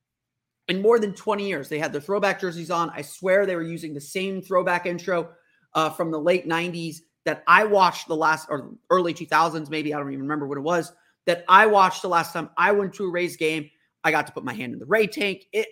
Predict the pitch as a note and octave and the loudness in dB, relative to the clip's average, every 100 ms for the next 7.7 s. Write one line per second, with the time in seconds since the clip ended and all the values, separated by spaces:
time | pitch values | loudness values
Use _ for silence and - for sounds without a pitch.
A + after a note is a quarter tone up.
0 | - E3+ E3 D#3+ D#3 _ _ - D3+ D#3+ | -4 0 2 2 -4 _ _ -8 -4 0
1 | E3 D#3 D3+ C#3+ E3+ E3+ A3 A#3+ G#3+ G#3 | 0 0 -6 -6 -6 -2 -2 2 2 2
2 | E3 E3+ D#3 E3+ C3+ D3 - D3 C#3+ - | 2 -2 -4 -8 -12 -12 -10 -8 -8 -10
3 | - _ _ _ _ A3+ C4+ B3+ A#3 A3+ | -20 _ _ _ _ 4 6 6 4 2
4 | G#3 G3+ G#3+ G3 F#3 F3+ D#3+ - F3+ G#3+ | -2 -2 -4 -4 -4 -2 -4 0 2 4
5 | A3 F#3+ F#3 - D#3 B2 D#3+ E3 E3 D#3 | 2 -2 -4 -10 -20 -6 -4 -2 -4 -6
6 | A2 A2+ C#3 D3 D#3 G#3 C4 A#3 G#3+ F#3 | -10 -10 -8 -8 -6 -6 -4 -6 -8 -8
7 | - - A3 G3 F3 D3 - | -6 -4 -2 -2 -2 -2 -4